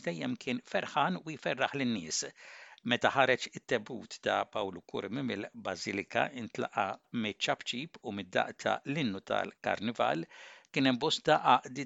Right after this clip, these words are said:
differenti tal-Karnival li l-kol kemm huma attendew għal funeral ta' Pawlu Kurmi. Tobba ħabru li għamlu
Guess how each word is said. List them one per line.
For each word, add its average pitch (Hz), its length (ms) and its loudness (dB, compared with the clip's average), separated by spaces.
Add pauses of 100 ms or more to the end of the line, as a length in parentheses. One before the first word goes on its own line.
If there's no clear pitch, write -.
differenti 131 580 2
tal-Karnival 110 840 2 (100)
li 123 220 -2
l-kol 139 400 -4
kemm 131 320 0
huma 131 260 0
attendew 123 680 0 (100)
għal 110 380 4
funeral 101 560 2
ta' 98 240 -2
Pawlu 120 480 -4
Kurmi. - 400 -8 (1000)
Tobba 104 400 6
ħabru 113 400 2
li 113 240 0
għamlu 113 440 0